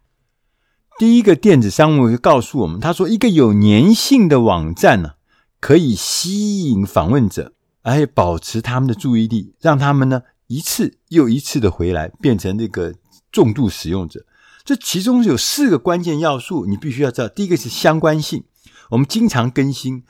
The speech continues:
提供稳定而且有价值，而且切中他需要的一些好处，一些 benefit，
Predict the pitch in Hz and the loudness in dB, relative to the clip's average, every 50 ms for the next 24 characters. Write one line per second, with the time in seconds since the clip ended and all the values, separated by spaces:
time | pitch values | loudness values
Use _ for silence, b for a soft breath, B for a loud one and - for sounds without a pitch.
0 | b b b b _ - - 131 160 202 202 175 151 127 123 113 101 101 113 - | b b b b _ -4 -2 0 2 4 4 4 4 4 6 6 6 4 4 4
1 | 254 208 131 - - 110 135 143 135 120 104 104 98 90 - - - 247 240 202 | 4 4 2 0 -2 0 2 2 2 2 2 0 0 0 -2 -4 0 0 2 2
2 | 165 127 - - 95 98 - - 117 120 131 110 - _ _ - - - - 262 | 0 -2 -4 -8 -10 -10 -8 -6 -4 -2 -2 -2 -4 _ _ -10 -6 -2 2 4
3 | 214 170 151 190 170 143 117 139 147 151 - - - - 226 233 247 262 262 220 | 4 4 4 2 0 0 0 -2 -4 -4 -6 -10 -14 -12 -8 -4 -2 0 0 0
4 | 175 139 117 98 - 95 85 - _ _ _ _ _ _ - 131 - - 139 123 | -2 -2 -4 -6 -8 -8 -8 -10 _ _ _ _ _ _ -10 -8 -4 -4 -4 -4
5 | - - 85 80 - - - 180 151 - - 135 120 147 139 - 139 135 143 135 | -4 -6 -8 -8 -10 -8 -8 -8 -8 -8 -8 -6 -4 -4 -2 -2 -2 -2 -2 -2
6 | - - 90 - | -4 -6 -8 -8